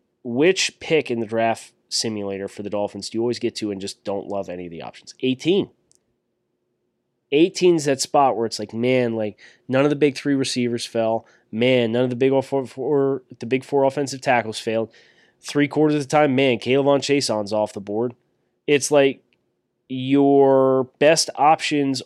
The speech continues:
are, like, Grant Delpit, Josh Jones. And, like, I like Grant Delpit, and I,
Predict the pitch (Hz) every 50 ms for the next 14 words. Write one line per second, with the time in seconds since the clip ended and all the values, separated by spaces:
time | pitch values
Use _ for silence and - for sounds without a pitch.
0 | _ - 127 123 123 123 120 120 117 117 117 117 110 - _ _ _ _ _ _
1 | _ _ _ _ _ _ _ _ _ _ _ _ _ _ _ _ _ _ _ _
2 | - - - - _ _ _ _ _ _ _ _ _ _ _ _ _ _ _ _
3 | _ _ _ _ _ _ _ _ _ _ _ _ _ _ _ _ - 117 110 -
4 | - - - - 107 117 131 131 127 - 123 131 143 143 - 160 156 151 - -
5 | _ _ _ _ _ _ _ _ - 135 131 - - - - - - 139 139 143
6 | 147 147 147 147 151 151 143 135 - - - _ _ _ _ _ _ _ _ _
7 | - 147 147 147 151 175 196 180 151 151 170 - - 123 120 117 113 - 120 120
8 | 117 - 131 143 147 139 127 123 127 127